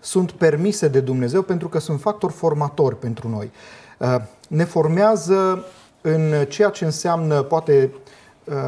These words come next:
a, în a înțelege ce înseamnă să depindem până la urmă de puterile noastre. Avem exemple foarte multe în Scriptură când omul s-a încăpățânat și a zis, „Nu, prin puterea mea.” Și Dumnezeu a zis, „Bine, prin puterea ta.” Și omul a ajuns la capătul puterilor, a dat cu capul de un, uh, prag destul de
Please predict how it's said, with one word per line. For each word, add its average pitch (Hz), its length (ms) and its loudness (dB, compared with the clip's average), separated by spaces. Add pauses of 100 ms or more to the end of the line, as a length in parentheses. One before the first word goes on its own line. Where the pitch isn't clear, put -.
a, 208 260 -2
în 196 140 0
a 196 60 0
înțelege 196 480 2
ce 208 140 -4
înseamnă 190 320 -2
să 156 280 0
depindem 202 480 2
până 190 180 -2
la 160 60 2
urmă 165 200 0
de 143 120 4
puterile 151 380 2
noastre. 120 400 -4
Avem 147 340 2
exemple 143 540 2
foarte 220 380 -2
multe 147 200 -2
în 131 80 0
Scriptură 202 400 -4
când 180 180 -4
omul 185 160 -2
s-a 165 120 -2
încăpățânat 143 640 -4
și - 80 -8
a 156 40 0
zis, 160 180 -4
„Nu, 190 160 -2
prin 135 180 -6
puterea 135 360 -4
mea.” 208 320 -6 (280)
Și - 80 -20
Dumnezeu 240 280 -2
a - 20 -6
zis, 254 180 -8
„Bine, 185 320 -4 (100)
prin 262 180 0
puterea 240 320 2
ta.” 127 280 -4 (640)
Și - 120 -8
omul 196 180 2
a - 20 6
ajuns 190 300 0
la 180 120 0
capătul 156 580 -2 (320)
puterilor, 190 480 2
a 147 40 4
dat 156 200 2
cu 147 100 -8
capul 147 320 -2
de 131 80 2
un, 127 240 0
uh, 113 220 -2
prag 131 240 -2
destul 127 340 -4
de 117 420 2